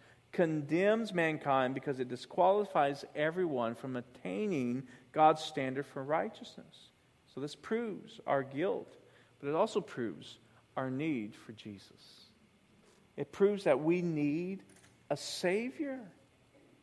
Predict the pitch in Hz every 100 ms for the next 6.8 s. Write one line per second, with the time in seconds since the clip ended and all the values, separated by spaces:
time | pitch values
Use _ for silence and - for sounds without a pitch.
0 | _ 190 220 220 226 277 381 - 226 -
1 | - - - _ _ _ _ _ _ -
2 | 135 170 170 156 143 139 113 120 98 -
3 | - 131 - 123 110 - 101 - _ _
4 | _ _ _ _ 139 156 175 160 151 147
5 | 175 190 156 143 127 131 131 - 127 -
6 | - 123 - 123 104 98 98 -